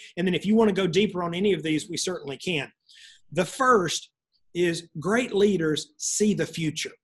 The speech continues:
Now, if you read much on leadership, this is clearly about vision. All leadership begins with a preferred picture of the future. You've gotta answer questions for people.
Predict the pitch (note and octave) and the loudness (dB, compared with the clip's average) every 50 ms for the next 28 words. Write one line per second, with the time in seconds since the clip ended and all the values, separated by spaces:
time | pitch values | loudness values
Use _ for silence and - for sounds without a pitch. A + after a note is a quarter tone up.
0 | _ _ _ _ _ _ _ _ _ _ _ _ _ _ - D#3 D3 D3+ D#3 D3+ | _ _ _ _ _ _ _ _ _ _ _ _ _ _ -4 -4 -2 0 2 4
1 | D#3+ G3+ A#3 G#3 F#3 G#3 G#3+ G#3 - G3+ F#3 F3 F#3 G3+ G3 F3+ - - F3+ F3 | 4 4 4 4 2 2 2 2 0 -2 -2 0 0 -2 -2 -2 -4 -4 -6 -6
2 | - - G3 G#3+ - F3 D3 - - - G#3+ G#3+ G3+ F3+ F3+ E3 D3 C#3+ C#3+ D3+ | -2 -2 -2 0 0 -2 -4 -4 -2 2 2 4 4 2 0 -2 -4 -2 0 0
3 | D3 C#3+ - A#2 A#2+ C#3 C#3+ C#3 C3 - A2+ - _ _ _ _ _ _ _ - | 0 0 -2 -6 -2 0 0 0 0 -2 -6 -10 _ _ _ _ _ _ _ -20
4 | - _ _ _ _ _ _ _ _ E3+ F3 G#3 B3 A#3+ A3+ A3+ A#3 A3 A3 - | -20 _ _ _ _ _ _ _ _ 2 4 4 4 4 4 4 4 4 4 2
5 | - F#3 - - E3 D#3+ D3+ F3 F#3+ F#3 E3 - D#3 D#3 D3 D#3 D3+ - D3 - | 2 -2 -2 -4 -6 -6 -4 -4 -2 -2 -4 -4 -6 -4 -4 -6 -6 -6 -10 -8
6 | - F#3 F#3 F#3+ F#3+ F#3 E3 - - - F#3+ F#3 - - F3 D#3+ - D3 C3+ B2 | -6 -4 -2 0 0 0 -2 -4 -6 -8 -8 -6 -6 -8 -8 -6 -6 -8 -6 -6
7 | C#3 C3+ - - C#3+ C3 B2 - - - _ _ _ _ _ _ _ _ _ _ | -8 -8 -8 -8 -8 -8 -8 -8 -12 -16 _ _ _ _ _ _ _ _ _ _
8 | _ _ _ _ _ _ _ _ D#3 D#3 D#3 F3 F#3 A3 A#3 G#3+ G3+ A3 G#3 - | _ _ _ _ _ _ _ _ -10 -4 -2 0 2 2 2 2 0 -2 0 0
9 | - F3 D#3+ - - - G#3 A3 G#3+ - E3 D#3+ - - D#3+ C#3 - D#3+ D#3+ D#3 | -2 -4 -4 -4 -2 0 0 2 2 0 -2 -4 -4 -6 -6 -4 -2 -4 -4 -4
10 | - B2 - | -8 -12 -14